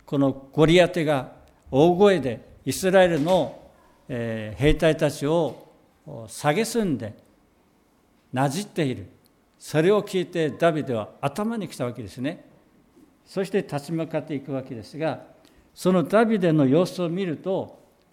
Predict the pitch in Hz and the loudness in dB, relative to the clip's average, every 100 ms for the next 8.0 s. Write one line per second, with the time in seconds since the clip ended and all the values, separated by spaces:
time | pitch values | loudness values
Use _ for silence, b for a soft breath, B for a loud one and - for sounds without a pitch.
0 | _ _ _ _ 131 185 220 220 226 202 | _ _ _ _ 2 2 0 0 -4 -4
1 | - 143 123 - 220 220 170 120 120 - | -6 -6 -6 -6 -6 -4 -2 -2 -6 -14
2 | - 202 - - 233 175 190 - 202 254 | -8 -8 -6 -2 -2 -2 -4 -6 -4 -4
3 | 226 190 143 123 120 107 - - _ _ | -4 -4 -2 -4 -6 -12 -16 -20 _ _
4 | _ _ _ _ _ _ _ _ _ _ | _ _ _ _ _ _ _ _ _ _
5 | _ _ _ _ _ _ - _ _ _ | _ _ _ _ _ _ -20 _ _ _
6 | _ _ _ _ _ _ _ 208 190 135 | _ _ _ _ _ _ _ 2 4 2
7 | 113 - 208 226 277 214 123 104 - | 0 -6 -6 -4 -2 -2 -4 -4 -10